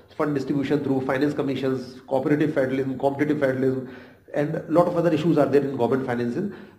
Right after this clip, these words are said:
Apart from that, taxation is a part of budget itself. So taxation is t-, itself very long, especially G S T is a very important reform, not just tax reform, it is an entire reform of the economy.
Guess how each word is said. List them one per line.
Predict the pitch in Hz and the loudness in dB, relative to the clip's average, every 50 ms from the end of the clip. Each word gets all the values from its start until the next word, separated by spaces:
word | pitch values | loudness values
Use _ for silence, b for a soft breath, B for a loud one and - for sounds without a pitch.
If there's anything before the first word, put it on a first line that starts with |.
| B | B
Apart | 147 151 185 185 185 - | -2 0 0 0 0 0
from | 202 190 | -2 0
that, | 202 208 202 - | 2 2 2 2
taxation | 165 160 135 151 185 190 - 214 | 0 0 2 2 2 4 4 4
is | 214 196 185 | 4 4 4
a | 175 | 4
part | - 151 147 143 151 | 4 4 2 2 2
of | 139 123 | 0 0
budget | 120 110 120 123 120 | 0 0 2 2 0
itself. | 110 - - 113 110 104 | 0 -2 -2 -2 -2 -2
So | - 127 | -4 -4
taxation | 123 139 139 127 135 165 165 170 175 170 | -2 -2 -2 -2 -2 -2 -2 0 0 -2
is | 165 - | -2 -4
t-, | - - 165 - | -4 -8 -8 -8
itself | - 160 - - 170 165 | -6 -6 -4 -2 -2 0
very | 143 143 143 143 | 2 2 2 4
long, | 135 131 139 135 135 | 4 4 2 2 0
especially | 131 - - 139 139 147 143 | -2 -4 -2 -2 -2 -2 -4
G | 120 123 143 143 | 0 2 4 4
S | 135 - | 4 4
T | - 165 147 147 | 0 2 4 4
is | 139 143 | 4 4
a | 135 | 2
very | 123 131 139 151 | 2 2 2 2
important | 147 147 135 131 131 131 120 | 2 2 0 0 0 -2 -4
reform, | 123 117 117 113 120 127 | -4 -4 -4 -4 -2 0
not | 143 156 151 143 | 0 0 0 0
just | 165 160 - | -4 -4 -2
tax | 156 147 147 147 | -2 -4 -2 -4
reform, | 143 135 - 123 120 127 | -6 -6 -6 -6 -4 -4
it | 120 139 | -4 -2
is | 131 | 0
an | 139 147 139 131 | 0 2 0 0
entire | 131 143 156 156 156 | 0 0 0 2 2
reform | - - 160 170 156 156 | 0 0 0 0 2 0
of | 147 - | 0 0
the | 139 | 0
economy. | 135 127 123 120 120 123 123 117 - | -2 0 0 -2 -2 -2 -4 -6 -6